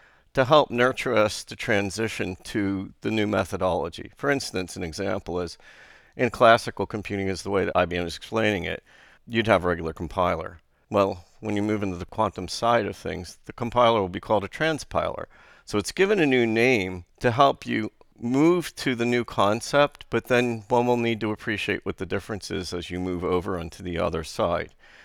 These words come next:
The other interesting thing I think they're doing is they're giving us this, what may be a soft landing. When you s-, think with Qiskit, Qiskit being open, as I understand it, but Qiskit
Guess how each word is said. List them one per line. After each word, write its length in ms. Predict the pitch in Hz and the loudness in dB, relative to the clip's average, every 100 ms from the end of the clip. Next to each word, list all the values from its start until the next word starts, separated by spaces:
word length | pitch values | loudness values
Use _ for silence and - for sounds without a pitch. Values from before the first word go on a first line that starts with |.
| - - - | -20 -20 -2
The 120 | 117 | 4
other 180 | 139 131 | 6 6
interesting 460 | 120 135 - 120 | 4 -2 -6 -6
thing 180 | 113 120 | -4 -2
I 80 | 110 | -2
think 260 | - 113 - | -2 -4 -2
they're 140 | 101 | -4
doing 400 | 104 113 110 107 | 0 0 0 0
is 220 | 95 - - - - - _ - | -2 -6 -16 -20 -20 -20 _ -4
they're 100 | 113 | 0
giving 320 | 123 120 113 | 2 2 2
us 140 | 110 | -2
this, 260 | - 107 - | -4 -8 0
what 260 | 110 - 104 | 2 2 -2
may 200 | 113 113 | -4 -2
be 140 | 104 | -2
a 60 | 101 | 0
soft 400 | - 104 95 92 | 4 4 4 -2
landing. 440 | 90 92 87 - - | -2 -2 -6 -10 -8
When 180 | 104 107 | -4 -4
you 60 | |
s-, 220 | 101 - | -4 -8
think 300 | - 135 135 - | -4 -2 -2 -6
with 480 | 113 113 110 - - | -2 0 0 -4 -16
Qiskit, 600 | - 135 135 - - 85 - - | 0 2 2 -2 -6 -6 -6 -12
Qiskit 480 | - 110 - - 131 - | -6 -6 -4 -4 -4 -4
being 240 | 110 104 - | -6 -6 -4
open, 520 | 95 87 110 110 127 _ _ _ | -4 -4 -6 -8 -10 _ _ _
as 160 | 98 98 | -4 -2
I 160 | 92 92 | 0 -2
understand 640 | 95 104 - - 87 90 | -2 -8 -8 -6 -6 -6
it, 160 | 117 - _ _ _ - | -8 -10 _ _ _ -6
but 160 | 117 | -4
Qiskit 580 | - 160 147 - 151 | 0 0 0 -2 0